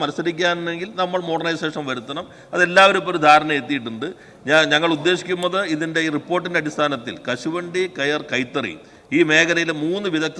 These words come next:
സമിതി റിപ്പോർട്ടും കിട്ടിയിട്ടുണ്ട്. പിന്നെ അദ്ദേഹം പറഞ്ഞ ബാങ്കിൻ്റെ കാര്യം, അദ്ദേഹം ആവശ്യപ്പെട്ടത് ഡിസംബർ ഇരുപത്തഞ്ച്,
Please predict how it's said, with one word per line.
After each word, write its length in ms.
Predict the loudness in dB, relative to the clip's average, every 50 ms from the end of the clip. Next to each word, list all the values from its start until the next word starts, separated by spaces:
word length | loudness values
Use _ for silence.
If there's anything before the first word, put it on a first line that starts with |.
| -6 -6
സമിതി 200 | -6 -4 -4 -4 -6
റിപ്പോർട്ടും 320 | -6 -6 -8 -8 -8 -6 -6 -8
കിട്ടിയിട്ടുണ്ട്. 500 | -8 -6 -6 -6 -6 -6 -10 -10 -10 -12 -12 -14 -16 -12 -2
പിന്നെ 140 | 2 2 4
അദ്ദേഹം 220 | 4 4 4 4 4
പറഞ്ഞ 200 | 2 0 0 -2 0 4 6
ബാങ്കിൻ്റെ 400 | 6 6 4 2 0 0 0 2 4
കാര്യം, 240 | 4 2 2 0 -4 -6
അദ്ദേഹം 220 | -6 -4 -2 0 2 2
ആവശ്യപ്പെട്ടത് 560 | 2 0 -2 -6 -6 -6 -6 -6 -4 -2 -4 -4 -4 -10 -16 -20 -20 -6 -4 -4
ഡിസംബർ 380 | 0 0 0 4 4 4 4 4 2
ഇരുപത്തഞ്ച്, 480 | 2 2 2 0 0 -2 -2 -2 -2